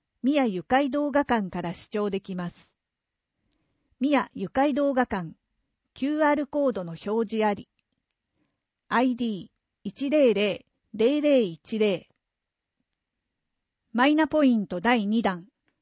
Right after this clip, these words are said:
マイキーアイディー設定支援窓口で、マイナポイント申請のお手伝いをします。アイディー、一零二二一五五。問い合わせ、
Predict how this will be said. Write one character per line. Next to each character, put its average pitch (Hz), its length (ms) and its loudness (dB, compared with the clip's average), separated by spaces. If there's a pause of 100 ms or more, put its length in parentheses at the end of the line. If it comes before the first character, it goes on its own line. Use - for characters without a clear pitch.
(100)
マ 233 160 2
イ 302 80 0
キ 311 260 -2
ー 302 80 2
ア 294 40 2
イ 294 100 0
デ 285 120 -4
ィ 277 40 0
ー 254 40 -2
設 - 340 -8
定 269 180 -2
支 269 220 -4
援 254 200 2
窓 254 220 0
口 214 260 -10
で、 165 200 -16 (240)
マ 240 140 2
イ 294 60 2
ナ 302 140 0
ポ 320 160 -2
イ 294 100 4
ン 240 120 2
ト 185 160 -8
申 233 260 -6
請 220 320 -6
の 202 300 -8
お 202 100 -10
手 285 120 -6
伝 254 320 0
い 208 40 -4
を 190 80 -6
し 185 200 -14
ま 180 160 -12
す。 - 280 -20 (960)
ア 226 140 0
イ 269 120 2
デ 262 100 0
ィ 226 180 -2
ー、 - 40 -20 (280)
一 269 260 -6
零 269 240 4
二 190 260 -6 (280)
二 294 320 2
一 220 220 -6
五 208 260 0
五。 202 320 -2 (880)
問 262 200 2
い 262 60 4
合 247 60 2
わ 240 120 0
せ、 220 260 -6